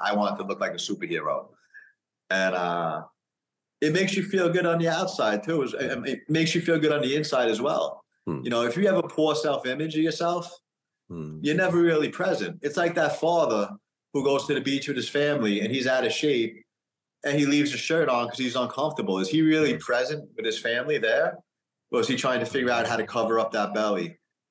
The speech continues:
Speaker 2: Ooh, ouch. Ooh, very good.
Speaker 1: Right. And, and, and society has told many lies to people these days that dad bod is okay.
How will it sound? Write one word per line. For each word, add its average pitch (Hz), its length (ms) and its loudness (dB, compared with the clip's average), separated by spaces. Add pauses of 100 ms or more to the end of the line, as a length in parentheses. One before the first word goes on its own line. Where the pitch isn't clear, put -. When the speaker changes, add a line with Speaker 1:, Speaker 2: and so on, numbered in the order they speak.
(120)
Speaker 2:
Ooh, 143 840 0 (280)
ouch. - 760 0 (380)
Ooh, 139 760 4 (240)
very 113 380 2
good. - 220 0 (120)
Speaker 1:
Right. 143 80 4 (880)
And, 147 160 0
and, 147 220 0
and 147 320 -2 (440)
society 165 1040 2 (160)
has 131 240 -2
told 147 560 2
many 139 340 0
lies 127 480 2
to 156 80 -4
people 165 300 -2
these 156 220 2
days 160 460 2
that 98 340 -2
dad 131 500 0
bod 107 300 0
is 107 100 -2
okay. 117 500 -2